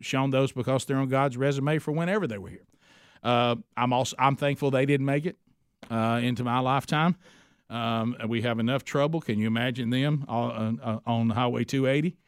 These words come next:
Uh, but anyway, so it's bad enough how many deer we got laying around. Can you imagine that? We got a brontosaurus down. I'd, I'd shut the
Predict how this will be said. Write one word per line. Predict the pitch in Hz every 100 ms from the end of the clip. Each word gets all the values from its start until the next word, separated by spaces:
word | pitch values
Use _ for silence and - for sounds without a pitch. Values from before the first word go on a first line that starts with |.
| _ - -
Uh, | 120 123 123
but | 131 139
anyway, | 165 170 151 135 131
so | - 139 127
it's | 123 120
bad | 131 139
enough | 147 143
how | 131
many | 127
deer | 127 147 143
we | 113
got | 120
laying | 117 113
around. | 113 120 123
Can | 127
you | 123
imagine | 127 131 127
that? | 135 135
We | 127
got | 120 120
a |
brontosaurus | 123 135 131 - 139 127
down. | 131 120 120 123 123
I'd, | 120 127 113
I'd | 127
shut | - 135 -
the | 123